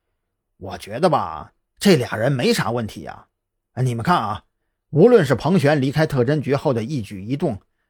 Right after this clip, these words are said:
还是那个叫彭娟的女人，都显得太正常不过了。他们根本就没有躲闪摄像头的意思嘛。这要是真有事儿啊，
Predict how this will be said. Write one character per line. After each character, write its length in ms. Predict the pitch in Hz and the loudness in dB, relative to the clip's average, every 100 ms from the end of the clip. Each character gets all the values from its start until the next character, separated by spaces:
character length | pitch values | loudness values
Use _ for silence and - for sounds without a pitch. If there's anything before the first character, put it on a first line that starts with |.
| _ | _
还 180 | - 175 | 2 2
是 140 | 180 | 4
那 100 | 160 | 2
个 80 | 131 | 2
叫 160 | 113 | -2
彭 260 | 107 - 170 | -4 -2 2
娟 160 | 165 202 | 4 4
的 80 | |
女 120 | 135 92 | 2 -4
人， 440 | 76 92 117 101 _ _ _ - | -8 -8 -8 -8 _ _ _ 0
都 180 | 143 | 4
显 180 | 165 120 | 4 2
得 80 | 98 | -4
太 280 | - 185 156 | -2 0 0
正 140 | 104 101 | -2 -10
常 180 | 98 | -12
不 120 | 98 98 | -12 -8
过 220 | 120 95 | -8 -8
了。 240 | 69 - _ _ _ _ _ - | -10 -18 _ _ _ _ _ 2
他 140 | 247 | 4
们 120 | 254 | 6
根 240 | 240 294 269 | 6 4 4
本 140 | 110 | 2
就 140 | 175 | 4
没 120 | 143 156 | 4 4
有 100 | 165 | 4
躲 160 | 135 | 2
闪 160 | 151 104 | 0 -2
摄 140 | 151 | 0
像 140 | 131 110 | 0 -2
头 120 | 107 | -2
的 100 | 156 | 0
意 180 | 202 220 | 0 -2
思 160 | - | -4
嘛。 280 | 82 60 - _ _ _ _ _ - | -12 -12 -14 _ _ _ _ _ 2
这 140 | 165 | 6
要 180 | 151 117 | 6 4
是 100 | - | 0
真 160 | 165 | 0
有 140 | 175 98 | 0 -2
事 100 | 139 | -4
儿 160 | 110 | -6
啊， 220 | 78 71 | -8 -12